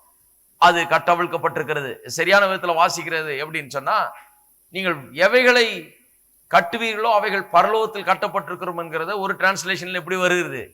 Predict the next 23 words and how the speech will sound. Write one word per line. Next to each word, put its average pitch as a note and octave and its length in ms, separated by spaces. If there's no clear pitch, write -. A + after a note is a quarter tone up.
எவைகள் A#3 480
பரலோகத்துல A#3 760
கட்டப்பட்டிருக்கிறது B3 1080
என்று A#3 320
அறிவிக்கப்பட்டிருக்கிறதோ G3+ 1000
அவைகளை A3+ 360
நீங்கள் A#3 280
பூலோகத்துல B3 480
கட்டுங்கள். A3+ 460
எவைகளை C4+ 500
கட்டவிழ்க்க D#4 640
வேண்டும் C#4+ 220
என்று C4+ 160
பரலோகம் C4 480
சொல்லுகிறதோ A#3 420
அதை B3+ 200
கட்டவிழுங்கள். A#3+ 640
பரலோகம் A#3+ 360
எங்க A#3+ 120
சொல்லுது? G3+ 300
வசனத்தின் A#3 480
மூலமா A3+ 280
தான் B3+ 200